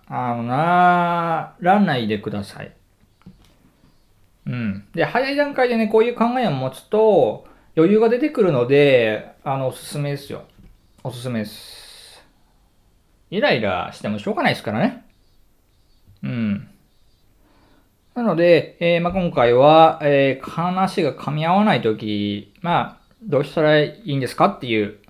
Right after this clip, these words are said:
質問だったんですけど、まあ、話をまとめるとそんな感じですね。まあ、そもそも違う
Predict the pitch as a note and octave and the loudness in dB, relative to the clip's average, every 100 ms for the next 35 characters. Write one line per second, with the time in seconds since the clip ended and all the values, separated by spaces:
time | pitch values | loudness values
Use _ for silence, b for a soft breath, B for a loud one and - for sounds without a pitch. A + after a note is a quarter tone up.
0 | _ _ - - C3+ A#2+ G#2+ G#2 G#2 - | _ _ -10 -4 -2 -2 -2 -4 -10 -10
1 | B2 C3+ B2+ - B B B B B - | -8 -4 -2 -4 B B B B B -6
2 | D3+ D3 G3+ A#3 G3+ C#3 D3 G3 G3+ G3+ | -4 -2 -2 -2 -2 -4 -4 0 2 2
3 | G#3 G#3 D#3+ D#3 D3 C3+ C3 - G#2 G#2 | 0 -2 -2 -2 -4 -4 -6 -6 -8 -8
4 | - _ _ _ _ - - G3 A#3 B3+ | -16 _ _ _ _ -20 -6 -2 -2 2
5 | A#3+ | 2